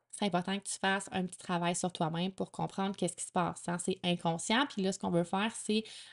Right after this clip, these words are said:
re-, monter dans ta conscience ce qui est inconscient et ce qui t'empêche justement de régler ce conflit interne-là.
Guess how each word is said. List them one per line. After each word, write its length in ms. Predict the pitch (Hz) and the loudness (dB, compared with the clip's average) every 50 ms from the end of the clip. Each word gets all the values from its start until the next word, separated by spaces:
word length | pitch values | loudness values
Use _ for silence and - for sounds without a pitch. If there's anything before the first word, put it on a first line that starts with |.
| - - | -14 -8
re-, 200 | 196 202 202 196 | -4 -2 0 2
monter 540 | 196 208 208 208 208 202 - 254 254 - _ _ _ _ _ - | 4 4 4 4 4 4 2 2 2 2 _ _ _ _ _ 0
dans 160 | 190 190 190 | 0 2 4
ta 120 | - 180 | 2 0
conscience 540 | 180 - 165 160 - - 196 196 214 233 - - - | 0 0 -4 -6 -4 -2 0 0 0 0 -2 -6 -10
ce 120 | - - | -10 -6
qui 120 | - 233 | -2 0
est 80 | 214 196 | 0 0
inconscient 480 | 185 - - 175 165 - - 202 220 220 | -2 -2 -4 -6 -4 -2 -2 -2 0 0
et 100 | 196 180 | 0 -2
ce 80 | - | -2
qui 120 | - - 185 | -4 -6 -2
t'empêche 560 | - 196 180 175 - - 185 190 196 196 175 | 0 0 0 2 2 4 4 4 4 4 2
justement 400 | 170 170 - - 165 170 180 202 | -2 -2 0 0 0 2 2 0
de 100 | 185 180 | 0 0
régler 320 | 175 175 170 165 185 196 | 0 0 0 2 2 0
ce 140 | - - 170 | 0 0 -4
conflit 420 | - - - 165 - - 214 - - | -4 -4 -4 -6 -4 -2 -4 -4 -2
interne-là. 680 | - 175 165 - - 202 202 196 185 170 156 156 156 | -4 -6 -4 0 2 2 2 4 2 2 2 2 0